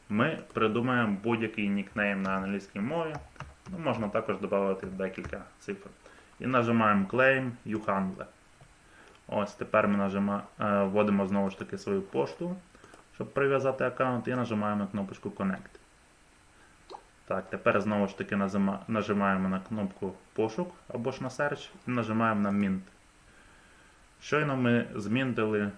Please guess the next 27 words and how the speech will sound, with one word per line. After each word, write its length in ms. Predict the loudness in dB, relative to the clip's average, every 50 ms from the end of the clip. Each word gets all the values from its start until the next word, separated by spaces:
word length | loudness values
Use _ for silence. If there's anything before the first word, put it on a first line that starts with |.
| -12 -20
свій 300 | -8 -2 0 2 2 4
нікнейм. 380 | 2 0 0 0 -2 -2 -2 -6 -10 -18 -20 -20 -20 -20 -20 -20 -20 -20 -20 -20 -20 -20 -20 -20 -20 -20 -20 -20 -20 -20 -8 -6
Тепер 300 | 0 4 6 6 6 6
нам 180 | 6 4 2
необхідно 580 | 2 2 0 -2 -2 -2 -2 -2 -2 -2 -4 -6 -10 -18 -20 -20 -20 -20 -20 -20 -20 -20 -16 -6
запросити 600 | 0 2 2 2 2 0 0 2 0 0 0 -2
двох 360 | -4 -2 0 2 4 4 4 2
друзів 420 | 2 0 0 0 0 -2 -6 -8 -10 -14 -18 -20 -20 -20 -12 -6
по 120 | -4 -4 -4
своєму 400 | -2 -2 -2 0 2 2 2 0
реферальному 500 | 0 -2 0 2 2 2 2 2 0 -2
посиланню, 680 | -4 -6 -6 -4 -2 0 0 0 -2 -4 -8 -10 -12 -14 -20 -20 -16 -10 -8
конкретно 520 | -6 -4 0 2 2 2 2 2 0 0
на 120 | 0 0
цей 220 | -2 -2 -2 -2 0
от 180 | -2 -4 -4
сайт 320 | 0 2 2 2 2 0 -4
Мосейки. 600 | -4 -4 -4 -2 -2 -2 -2 -2 -6 -8 -10 -14 -14 -16 -20 -20 -20 -20 -20 -10 -6
Ось 140 | -6 -4
дивіться, 420 | 0 0 0 0 0 -2 -4 -6 -6 -6 -4
нажимаємо 520 | -4 -2 0 0 2 2 2 2 2 0 -2
на 80 | -4
кнопочку 560 | -4 -6 -8 -6 -8 -10 -12 -14 -16 -16 -10 -6 -2
My 240 | 2 2 2 2 0 0 0
Handle. 380 | 0 2 2 0 0 -2 -4 -6 -10 -18 -20 -20 -20 -20 -20 -20 -20 -20 -20 -20 -20 -20 -20 -20 -20 -20 -20 -20 -18 -8 -4
My 200 | -4 -4 0 0
Handle. 360 | 0 0 0 0 -2 -4